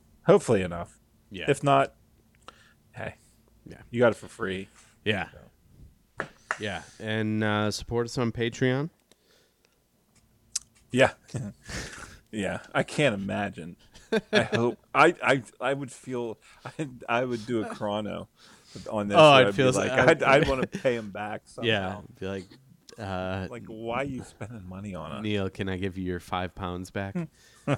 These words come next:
Speaker 2: don't know how much that
Speaker 1: The
Speaker 2: is.
Speaker 1: conversion, the
Speaker 2: I have
Speaker 1: conversions
Speaker 2: no
Speaker 1: are
Speaker 2: idea
Speaker 1: gonna
Speaker 2: how
Speaker 1: fuck
Speaker 2: much
Speaker 1: you up.
Speaker 2: that is. <laughs>
Speaker 1: Hmm.
Speaker 2: Uh, yeah. A lot of beer talk this week. I like it. It's,
Speaker 1: Yeah.
Speaker 2: I, I
Speaker 1: Yeah.
Speaker 2: feel like that's not, uh, not our usual. But
Speaker 1: Yeah.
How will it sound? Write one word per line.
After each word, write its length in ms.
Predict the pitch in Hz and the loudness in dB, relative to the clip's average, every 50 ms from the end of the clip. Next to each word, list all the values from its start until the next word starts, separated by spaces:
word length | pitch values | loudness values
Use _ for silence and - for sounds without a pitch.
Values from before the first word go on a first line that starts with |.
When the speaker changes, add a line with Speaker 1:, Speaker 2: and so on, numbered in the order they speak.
| - - | -4 -4
Speaker 2:
don't 600 | 123 117 113 - _ - - - 78 76 78 76 | -8 -8 -8 -10 _ -20 -16 -14 -12 -12 -12 -12
know 160 | 71 71 82 90 | -12 -12 -14 -12
how 80 | 85 | -12
much 180 | 87 82 - - | -14 -14 -12 -12
that 160 | 87 73 - - | -12 -8 -6 -2
Speaker 1:
The 160 | - 185 208 | 0 2 2
Speaker 2:
is. 100 | 202 - | 2 2
Speaker 1:
conversion, 480 | - 110 90 110 107 104 - - 113 - | 2 2 6 6 6 6 6 2 -2 2
the 40 | 139 | 4
Speaker 2:
I 40 | 147 | 4
have 80 | 139 | 4
Speaker 1:
conversions 300 | - - 131 127 127 127 | 4 2 0 0 0 2
Speaker 2:
no 180 | 127 123 117 113 | 2 2 2 2
Speaker 1:
are 40 | 110 | 0
Speaker 2:
idea 180 | 104 101 101 101 101 | 0 0 -2 -2 0
Speaker 1:
gonna 60 | 107 | 0
Speaker 2:
how 120 | 113 98 95 | 0 0 0
Speaker 1:
fuck 80 | 98 | -2
Speaker 2:
much 100 | 98 98 92 | -4 -4 -4
Speaker 1:
you 80 | 110 110 | -2 -2
up. 40 | 104 104 | -2 -4
Speaker 2:
that 20 | 101 | -4
is. 340 | 101 120 139 - - - 226 190 - _ - | -4 -4 -6 -6 -6 -4 -4 -6 -4 _ -10
<laughs> 220 | 208 - _ - | -10 -10 _ -12
Speaker 1:
Hmm. 120 | 117 104 113 - _ _ - _ - - - 107 - _ _ _ - - - - - - - - - - - - - 101 - - - | -12 -12 -12 -14 _ _ -20 _ -20 -16 -14 -16 -16 _ _ _ -20 -20 -20 -20 -20 -20 -20 -20 -20 -20 -20 -18 -18 -18 -18 -12 -4
Speaker 2:
Uh, 460 | 113 107 107 104 107 107 107 107 107 107 | 0 4 6 6 8 8 6 6 4 4
yeah. 280 | 107 110 113 107 90 87 - _ _ - - - - - _ - | 4 4 2 2 0 -4 -10 _ _ -20 -20 -20 -20 -20 _ -4
A 20 | |
lot 140 | 104 151 226 | -2 -2 0
of 80 | 269 277 | 0 2
beer 160 | 202 214 247 | 2 0 2
talk 240 | - - 104 98 - | 0 -2 -4 -4 -6
this 160 | 85 - - | -10 -14 -14
week. 300 | - - - _ _ _ _ - | -16 -16 -18 _ _ _ _ -14
I 80 | 104 | -10
like 240 | 98 110 123 143 - | -8 -6 -6 -6 -8
it. 140 | - 58 55 - _ _ _ _ _ _ - | -12 -18 -20 -20 _ _ _ _ _ _ -20
It's, 100 | - - _ | -20 -14 _
Speaker 1:
Yeah. 180 | - 95 85 76 | -6 -4 -4 -2
Speaker 2:
I, 60 | 92 | 0
I 320 | 117 120 120 - - 110 113 98 | 0 0 0 -2 -4 -6 -6 -4
Speaker 1:
Yeah. 80 | 117 | -2
Speaker 2:
feel 120 | 131 131 131 | 0 2 2
like 180 | 131 123 117 | 0 0 0
that's 280 | - 127 120 - - - | -2 -4 -4 -4 -6 -8
not, 420 | 110 113 113 113 113 107 - - | -6 -4 -2 -2 -4 -6 -6 -6
uh, 400 | 120 113 110 107 107 107 107 107 101 - - - | -6 -4 -4 -4 -4 -4 -6 -6 -8 -10 -14 -16
not 220 | 117 113 110 107 | -12 -10 -8 -6
our 80 | 107 104 | -4 -4
usual. 480 | 101 101 110 110 98 92 80 73 73 - - _ _ _ _ - - _ _ | -2 -2 -2 -2 -4 -6 -10 -12 -12 -16 -20 _ _ _ _ -20 -20 _ _
But 180 | - - - - - | -20 -20 -18 -10 -6
Speaker 1:
Yeah. 220 | 214 214 214 175 | -2 0 0 0